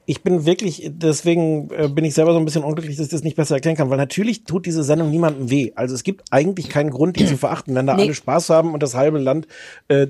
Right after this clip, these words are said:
Speaker 1: miträt, ist es jetzt Vicky Leandros oder nicht und was spricht dafür? Theoretisch völlig okay. Praktisch,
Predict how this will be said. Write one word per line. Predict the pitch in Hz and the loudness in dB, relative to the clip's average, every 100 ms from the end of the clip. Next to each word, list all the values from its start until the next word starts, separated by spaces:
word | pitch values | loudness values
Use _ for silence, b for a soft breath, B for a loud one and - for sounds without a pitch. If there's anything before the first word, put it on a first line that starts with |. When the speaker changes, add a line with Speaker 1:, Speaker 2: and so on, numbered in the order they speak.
| - | 0
Speaker 1:
miträt, | 127 160 180 - 151 156 | 0 2 0 2 2 2
ist | 165 151 | -2 -4
es | 160 151 | -2 2
jetzt | 147 127 143 | 0 0 -6
Vicky | 143 156 | -4 0
Leandros | 143 147 147 131 | 2 2 0 2
oder | 139 | 2
nicht | 135 147 | 2 0
und | 139 | -2
was | 135 | -2
spricht | 135 143 | -2 -2
dafür? | 135 139 B B _ _ - | 0 -2 B B _ _ -2
Theoretisch | 185 185 226 - - | 2 2 0 -2 0
völlig | 170 170 151 | 2 2 -2
okay. | 120 131 104 | -2 0 0
Praktisch, | 117 170 196 - 180 | -2 -2 -2 -2 -4